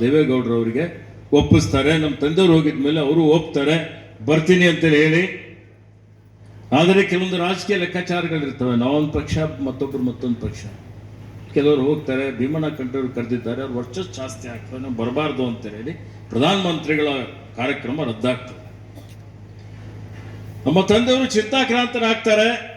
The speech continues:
ನಾವು ಎಲ್ಲ ಬಹಳ ಟೆನ್ಷನ್ ಇರ್ತೀವಿ. ಅವ್ರ ಮನಸ್ಸಲ್ಲಿ ಪ್ರಧಾನಮಂತ್ರಿಗಳು ಇವತ್ತು ಬರ್ತೀನಿ ಅಂತೇಳಿ ಹೇಳಿ ಈ ಕಾರ್ಯಕ್ರಮಕ್ಕೆ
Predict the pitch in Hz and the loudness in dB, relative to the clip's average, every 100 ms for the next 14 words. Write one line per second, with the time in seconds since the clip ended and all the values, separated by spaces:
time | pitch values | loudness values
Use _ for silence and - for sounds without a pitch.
0 | 127 156 240 220 214 214 190 208 - 185 | -10 -8 -2 -2 -2 -2 -2 -4 -4 -6
1 | 180 202 196 190 175 180 185 208 - - | -2 0 2 2 2 4 4 4 0 -16
2 | - - - - - - - - 170 196 | -18 -20 -20 -20 -20 -20 -20 -2 2 2
3 | 202 226 - 247 240 208 196 - - - | 2 0 2 4 6 4 2 -8 -16 -20
4 | - - - - - - _ - - - | -20 -20 -20 -20 -20 -20 _ -20 -20 -20
5 | - - - - - - 147 208 262 262 | -20 -20 -20 -18 -18 0 4 4 4 2
6 | 254 240 240 247 240 226 214 208 214 196 | 0 2 2 4 4 4 2 -2 -2 0
7 | 185 - 151 175 269 277 277 247 233 220 | -2 -4 -4 -4 -2 0 0 2 4 4
8 | 214 180 107 - - - - - _ - | 4 2 -4 -12 -20 -20 -20 -20 _ -20
9 | _ - - - - - - - - - | _ -20 -20 -20 -20 -20 -20 -20 -18 4
10 | 156 170 196 214 202 202 196 180 185 156 | 4 6 4 2 0 -2 -4 -2 0 -2
11 | - - | -6 -14